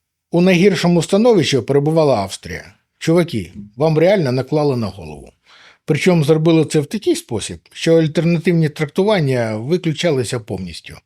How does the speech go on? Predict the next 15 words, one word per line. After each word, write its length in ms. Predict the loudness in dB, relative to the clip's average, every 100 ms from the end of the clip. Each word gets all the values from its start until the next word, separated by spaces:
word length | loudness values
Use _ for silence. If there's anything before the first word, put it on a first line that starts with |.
| _ 2
Треба 300 | 4 6 4
відповідати, 760 | 4 4 2 2 0 -2 -10 -12
а 120 | -4 0
то 200 | 0 0
кількість 480 | 0 -2 -2 -2
охочих 420 | 0 0 -2 -2 -4
повторити 680 | -6 -2 -2 -2 -2 -2
перевищить 680 | 0 0 2 0 0 -4 -2
усі 400 | -4 -2 0 2
розумні 480 | 2 2 0 0 -2
межі. 420 | -6 -10 -14 -20 _ _ _ _
Австро-Угорщина 1000 | 0 0 2 0 2 2 0 0 0 0 0 0
оголосила 800 | 0 2 0 0 2 2 0 -2
ультиматум 560 | -4 -2 -2 -4 -6
Сербії. 460 | -8 -10 -12 -16